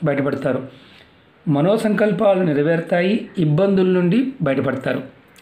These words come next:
అలాగే మీకు ఈ వీడియో నచ్చినట్లయితే లైక్ చేయండి, ఛానల్ని సబ్స్క్రైబ్ చేసుకోండి, పక్కనే ఉన్న గంట సింబల్ని యాక్టివేట్ చేసుకోండి, పది మంది మిత్రులకి షేర్ చేయండి. అలాగే మనం మన ఛానల్లో అనేక రకాల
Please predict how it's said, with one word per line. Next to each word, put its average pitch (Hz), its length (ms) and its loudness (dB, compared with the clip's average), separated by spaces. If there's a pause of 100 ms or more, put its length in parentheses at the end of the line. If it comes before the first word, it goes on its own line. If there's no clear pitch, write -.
అలాగే 151 280 0 (260)
మీకు 170 240 2
ఈ 151 100 4
వీడియో 180 240 4
నచ్చినట్లయితే 147 600 -2 (240)
లైక్ 135 260 -2
చేయండి, 170 300 0 (500)
ఛానల్ని 151 380 0
సబ్స్క్రైబ్ 170 460 -4
చేసుకోండి, 143 440 -2 (440)
పక్కనే 190 320 0
ఉన్న 175 160 0
గంట 139 200 -2
సింబల్ని 165 280 2
యాక్టివేట్ - 320 -4
చేసుకోండి, 139 440 -2 (260)
పది 139 160 0
మంది 175 200 2
మిత్రులకి 139 420 -4
షేర్ 143 240 -2
చేయండి. 127 240 -4 (520)
అలాగే 185 280 2 (280)
మనం 160 160 2 (340)
మన 147 180 0
ఛానల్లో 147 340 0 (140)
అనేక 190 260 0 (120)
రకాల 170 240 0